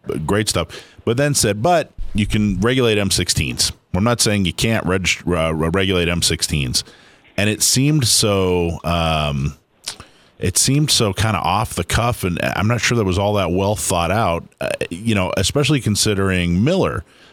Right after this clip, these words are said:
uh, back in the thirties, that basically said, "Hey, um, unless it has some kind of legitimate, uh, you know, military use, then you can regulate it," which is why they were able to, uh,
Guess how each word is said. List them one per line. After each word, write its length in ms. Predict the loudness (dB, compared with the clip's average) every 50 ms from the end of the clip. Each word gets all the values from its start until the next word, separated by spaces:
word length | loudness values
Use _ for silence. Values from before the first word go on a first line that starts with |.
| -20 -8 -4
uh, 440 | -2 0 0 0 0 0 0 0 -2
back 340 | 0 0 0 0 0 0 0
in 120 | 0 0
the 400 | 2 2 2 2 2 2 0 -2 -4 -8 -8 -4
thirties, 680 | 0 0 2 2 2 2 2 0 0 0 -2 -4 -4 -8 _ _ _ _ _ _ -4
that 260 | -2 0 0 0 0
basically 400 | 2 2 2 0 0 0 0 0
said, 260 | 0 0 0 0 2
"Hey, 420 | 2 2 2 2 0 0 0 -2 -6 _ _ _ _ _ -4
um, 540 | -2 0 0 2 2 2 2 0 0 0 0
unless 380 | 0 2 2 2 2 2 0
it 80 | 0 0
has 260 | 0 0 0 0 0
some 220 | 0 0 0 0 0
kind 220 | 0 0 0 0
of 80 | 0 0
legitimate, 720 | 0 -2 -2 -2 -2 0 0 0 0 0 0 -2 -2 -6 _ _ -20 -20 _ _ _ _ _ _ _ _ -6
uh, 480 | -4 -2 -2 -2 -2 -2 -2 -2 -2 -2
you 140 | -2 0 0
know, 40 |
military 640 | 2 2 2 2 2 0 0 0 0 0 0 0 0
use, 460 | 0 0 0 0 0 0 0 0 -2
then 440 | -2 -2 -2 -2 0 0 2 2 2
you 140 | 2 2 0
can 260 | 0 0 0 2 2
regulate 480 | 2 0 0 0 0 0 0 0 0
it," 120 | 0 0 0
which 180 | 0 0 0
is 160 | -2 -2 -2 -2
why 540 | -2 0 0 0 0 0 0 0 0 -2
they 180 | -2 -2 -2 0
were 160 | 0 0 0
able 220 | 0 0 0 -2 -2
to, 280 | -2 -2 -2 -4 -4 -6 _ -4
uh, 340 | -2 -2 0 0 -2 -2